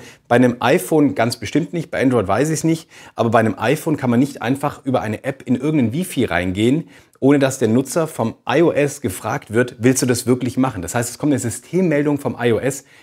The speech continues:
die ich erstmal Ja sagen muss. Und das jedes Mal, wenn ich irgendwie ein Bild übertragen möchte, werde ich vorher vom I O S gefragt, ob ich verbinden möchte. Nervt mich tierisch.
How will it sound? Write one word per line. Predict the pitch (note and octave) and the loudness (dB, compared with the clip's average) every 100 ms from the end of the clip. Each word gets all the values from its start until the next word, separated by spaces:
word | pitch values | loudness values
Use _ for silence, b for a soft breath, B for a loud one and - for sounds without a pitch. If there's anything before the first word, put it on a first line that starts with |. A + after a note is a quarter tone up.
| b | b
die | G#2+ | -10
ich | G#2 | -6
erstmal | A#2+ - A2+ - _ | -4 0 0 -2 _
Ja | G#2 A2+ A#2 A2 | -4 0 0 -2
sagen | F2+ D#2+ E2+ E2 | -4 -4 -6 -14
muss. | D#2+ - b b | -16 -20 b b
Und | A2+ C3+ | 2 2
das | - | 2
jedes | A#2+ G3+ G#3+ - | 2 2 2 -2
Mal, | - - | -2 0
wenn | B2+ | 0
ich | B2+ | 0
irgendwie | D#3+ F3+ D#3+ D#3 | -2 -2 0 0
ein | |
Bild | D#3 F3 | 0 0
übertragen | C3 G2+ F2 F#2 G2 | -2 -2 -2 -2 -2
möchte, | A2 - C#3+ B B - | -2 -2 -4 B B -4
werde | A2+ | -2
ich | - | -4
vorher | - C#3 F#3 F3 | -2 0 0 0
vom | - A2 | 0 -2
I | - F3+ | 0 2
O | C#3 | 2
S | C#3+ - | 2 -2
gefragt, | - - - C3 - b b - | -8 -10 -10 -10 -12 b b -4
ob | A2+ | 0
ich | B2 | 0
verbinden | - A2+ F#3 - F#2 | 0 2 0 0 -4
möchte. | D#2+ - - b b | -4 -10 -20 b b
Nervt | - A#2+ A#2+ A#2 B2+ | 0 2 2 2 2
mich | C3+ - B _ - | 2 0 B _ -14
tierisch. | - G3+ G3+ G#2+ - - | 0 4 4 4 -4 -12